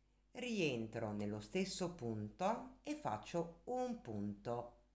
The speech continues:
basso. Cercate di lavorarvi dopo ogni cambio colore anche le codine, così vi risparmiate un sacco di cucitura per la fine.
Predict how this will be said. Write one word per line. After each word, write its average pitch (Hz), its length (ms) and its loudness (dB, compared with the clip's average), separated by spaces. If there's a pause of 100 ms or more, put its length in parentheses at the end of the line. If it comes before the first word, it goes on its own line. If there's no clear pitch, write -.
(180)
basso. 107 840 -2 (2250)
Cercate 233 540 2
di 156 140 4
lavorarvi 113 800 6
dopo 143 260 2
ogni 143 340 2
cambio 113 680 -2
colore 139 840 2 (1080)
anche 139 360 -4
le 147 180 2
codine, 120 680 0
così 135 260 -2
vi 127 120 0
risparmiate 120 960 0
un 170 180 -2
sacco 123 420 0
di 120 240 -4
cucitura 113 720 -4 (360)
per 120 100 -10
la 120 120 -4
fine. 117 680 -4